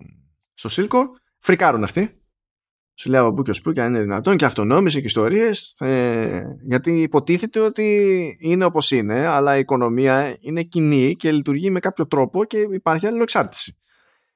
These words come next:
Δεν στο εξηγεί ποτέ αυτό κανένας εκεί πέρα και βλέπουμε ότι ξεκινάει debate χωρίς να παίζει debate. Εκείνη την ώρα παίζει μουσική, δεν ακούγονται οι φωνές και τους βλέπουμε να διαφωνούν. Ένα, ένα,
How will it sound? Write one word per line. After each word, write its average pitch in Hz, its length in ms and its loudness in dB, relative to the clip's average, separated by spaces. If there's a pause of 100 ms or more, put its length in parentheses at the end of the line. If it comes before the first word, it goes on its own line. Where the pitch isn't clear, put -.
(180)
Δεν 175 100 0
στο 190 100 0
εξηγεί 156 220 2
ποτέ 170 200 0
αυτό 117 240 0
κανένας 113 420 0
εκεί 92 140 -8
πέρα 127 280 2
και 165 160 -6
βλέπουμε 190 340 0
ότι 170 140 -2
ξεκινάει 156 640 0
debate 131 460 2 (420)
χωρίς 180 260 0
να 190 180 -2
παίζει 147 300 2
debate. 107 420 2 (360)
Εκείνη 165 280 -2
την 170 80 0
ώρα 170 160 2
παίζει 175 240 0
μουσική, 143 600 0
δεν 160 200 2
ακούγονται 151 400 2
οι 113 60 4
φωνές 113 340 -2
και 170 80 -4
τους 143 160 -8
βλέπουμε 170 380 0
να 175 140 0
διαφωνούν. 151 720 0
Ένα, 180 440 0
ένα, 196 340 0